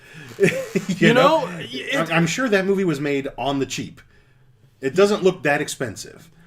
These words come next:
Speaker 2: No.
Speaker 1: And,
Speaker 2: And, and,
Speaker 1: um,
Speaker 2: and I forget, there's a very in-depth, like I said, this isn't a review. There's, there's very in-depth analysis on, uh, the making of that film.
Speaker 1: Right.
Speaker 2: And,
Speaker 1: And
Speaker 2: and
Speaker 1: we
Speaker 2: the
Speaker 1: did a commentary on it.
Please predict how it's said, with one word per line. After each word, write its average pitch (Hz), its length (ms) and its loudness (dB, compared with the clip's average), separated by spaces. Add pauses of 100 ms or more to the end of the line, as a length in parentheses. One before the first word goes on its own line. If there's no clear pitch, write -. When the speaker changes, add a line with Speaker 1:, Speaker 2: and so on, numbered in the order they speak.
(180)
Speaker 2:
No. 190 500 2
Speaker 1:
And, 131 300 -4
Speaker 2:
And, - 20 0
and, 202 280 2
Speaker 1:
um, 220 60 -2
Speaker 2:
and 208 100 6
I 202 80 6
forget, 220 540 4
there's 208 240 8
a 196 60 6
very 202 340 6
in-depth, 220 600 2
like 214 180 2
I 202 40 2
said, 156 220 -2
this 165 180 -4
isn't 214 200 -4
a 233 60 -2
review. 185 440 0
There's, 147 220 -4 (240)
there's 175 220 8
very 240 500 6
in-depth 202 500 2
analysis 180 720 -2
on, 165 380 -2 (400)
uh, 165 180 -6
the 160 160 -4
making 170 420 0
of 156 140 -4
that 139 180 -4
film. 139 440 -6
Speaker 1:
Right. 151 100 -10
Speaker 2:
And, 139 400 -2
Speaker 1:
And - 80 -10
Speaker 2:
and 147 160 0
Speaker 1:
we 277 80 2
Speaker 2:
the - 80 0
Speaker 1:
did 240 80 0
a 226 40 -2
commentary 110 600 -8
on - 80 -20
it. - 140 -20